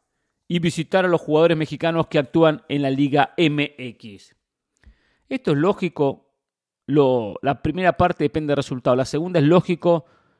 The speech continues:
y lo va a hacer Diego Coca. Por supuesto que se va a comunicar con futbolistas mexicanos que están en Europa. Por supuesto que va a ir a visitar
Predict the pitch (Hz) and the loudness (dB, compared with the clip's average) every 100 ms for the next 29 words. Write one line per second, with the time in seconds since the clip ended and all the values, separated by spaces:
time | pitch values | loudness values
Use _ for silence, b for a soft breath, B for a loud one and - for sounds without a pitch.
0 | _ - 139 143 143 - 165 143 147 143 | _ 2 4 6 4 2 0 4 2 4
1 | 170 131 113 87 - _ _ _ _ _ | 4 2 -2 -12 -16 _ _ _ _ _
2 | _ 208 190 180 262 - 156 143 135 147 | _ -8 -4 4 4 6 2 4 4 4
3 | - 151 147 139 165 160 156 127 143 139 | 6 6 6 4 6 6 4 2 4 6
4 | 151 - 139 131 131 156 151 127 120 151 | 4 4 2 2 2 4 4 2 2 0
5 | 139 131 127 123 104 101 95 _ _ _ | 0 0 2 0 0 -8 -10 _ _ _
6 | _ _ _ _ - 170 180 254 226 156 | _ _ _ _ -6 -2 2 2 4 4
7 | 147 151 156 143 139 131 160 151 - | 6 6 4 2 0 2 2 2 -2